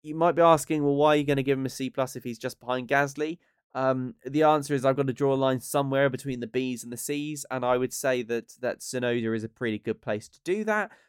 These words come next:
Thirteenth place, you know, in the, in the standings is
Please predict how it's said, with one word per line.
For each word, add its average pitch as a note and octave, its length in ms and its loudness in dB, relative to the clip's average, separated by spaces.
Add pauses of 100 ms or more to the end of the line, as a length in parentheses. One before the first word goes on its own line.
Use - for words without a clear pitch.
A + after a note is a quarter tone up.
(140)
Thirteenth E3 580 2
place, D3+ 520 -2 (260)
you B2+ 100 -10
know, B2 220 2 (560)
in C#3+ 220 -2
the, C3 120 -4
in C3 80 -2
the B2 80 -4
standings C3+ 760 0
is A#2+ 200 -4